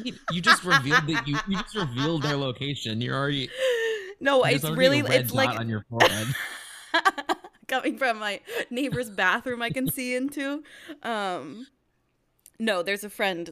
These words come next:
Speaker 2: that has, like, a friend
Speaker 1: Oh,
Speaker 2: of a
Speaker 1: I
Speaker 2: friend.
Speaker 1: know,
Speaker 2: Yeah,
Speaker 1: I
Speaker 2: yeah,
Speaker 1: know,
Speaker 2: yeah,
Speaker 1: I
Speaker 2: yeah.
Speaker 1: know, I know. Um,
Speaker 2: Whew.
Speaker 1: so Love Is Blind is good.
Speaker 2: <laughs>
Speaker 1: Also,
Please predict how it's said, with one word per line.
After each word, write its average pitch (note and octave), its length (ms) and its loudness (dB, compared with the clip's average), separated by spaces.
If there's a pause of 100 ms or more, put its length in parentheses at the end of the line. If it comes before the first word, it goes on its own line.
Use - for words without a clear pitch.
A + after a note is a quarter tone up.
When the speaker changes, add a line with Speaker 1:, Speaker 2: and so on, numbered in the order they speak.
Speaker 2:
that F3+ 220 0
has, G3 340 -4 (100)
like, F3 360 -10 (120)
a - 240 -14
friend G3 260 -6
Speaker 1:
Oh, D3 40 2
Speaker 2:
of C#3 60 2
a C3 40 -2
Speaker 1:
I B2+ 140 -2
Speaker 2:
friend. B2 160 0
Speaker 1:
know, G#2+ 120 -4
Speaker 2:
Yeah, - 60 -4
Speaker 1:
I A#2 60 -2
Speaker 2:
yeah, G#2+ 160 -2
Speaker 1:
know, G2 80 -6
Speaker 2:
yeah, - 60 -10 (100)
Speaker 1:
I G#2 100 -6
Speaker 2:
yeah. G2+ 60 -8
Speaker 1:
know, F#2+ 100 -10 (540)
I - 40 -20
know. - 920 -16
Um, - 100 -2
Speaker 2:
Whew. G#4+ 600 6
Speaker 1:
so E3+ 80 -4
Love F#3 180 -4
Is G#3+ 100 -6
Blind B2+ 180 0
is A2+ 100 -2
good. A2+ 180 -2
Speaker 2:
<laughs> - 40 4
Speaker 1:
Also, C#3 480 8